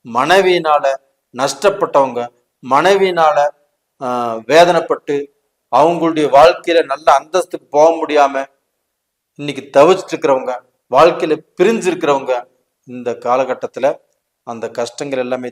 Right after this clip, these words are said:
தீர்ந்து ஒன்று சேரக்கூடிய காலகட்டம், நீங்க நல்ல நிலைமைக்கு வரக்கூடிய காலகட்டங்கள், உங்களுடைய குடும்பம் நல்லபடியாக திருப்தியாக ஒன்று சேர்ந்து அடுத்தவங்கள் உங்களுடைய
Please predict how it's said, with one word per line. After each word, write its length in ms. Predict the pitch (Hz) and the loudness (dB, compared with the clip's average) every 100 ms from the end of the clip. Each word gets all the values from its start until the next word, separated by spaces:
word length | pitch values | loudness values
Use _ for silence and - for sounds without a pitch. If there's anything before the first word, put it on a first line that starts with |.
| - | -14
தீர்ந்து 380 | 139 147 143 165 165 _ _ 127 | -12 -10 -10 -12 -14 _ _ -10
ஒன்று 340 | 143 170 170 165 - | -8 -8 -8 -8 -6
சேரக்கூடிய 640 | 147 139 131 - 127 123 143 | -2 0 -2 -8 -10 -8 -6
காலகட்டம், 640 | 131 120 113 - - 135 117 _ _ _ _ _ | -2 -2 -2 -6 -2 -2 -2 _ _ _ _ _
நீங்க 180 | 135 143 | -10 -8
நல்ல 320 | 120 131 165 | -6 -2 0
நிலைமைக்கு 440 | 175 160 151 143 139 | 0 -2 -6 -10 -2
வரக்கூடிய 440 | 135 135 139 135 135 - | -2 -2 -6 -6 -4 -2
காலகட்டங்கள், 640 | 131 120 117 120 120 127 - _ _ | 0 -2 -6 -8 -8 -8 -10 _ _
உங்களுடைய 420 | 147 160 160 151 139 - | -14 -6 -6 -4 -8 -10
குடும்பம் 500 | - 170 196 175 175 - _ _ _ _ - | -4 0 2 2 0 -4 _ _ _ _ -6
நல்லபடியாக 720 | 147 190 180 160 156 143 139 _ | 0 2 2 4 2 2 -4 _
திருப்தியாக 720 | - 180 180 - 185 160 151 147 _ _ | -4 -4 -4 -2 4 4 4 -6 _ _
ஒன்று 320 | - 147 160 151 | -12 -10 -6 -8
சேர்ந்து 460 | 147 143 135 135 139 135 _ _ _ | -4 -4 -4 -6 -6 -8 _ _ _
அடுத்தவங்கள் 800 | 131 156 175 - 175 165 151 156 156 _ | -2 -2 -2 0 0 0 -2 -4 -4 _
உங்களுடைய 480 | 135 147 156 151 | -18 -8 -6 -4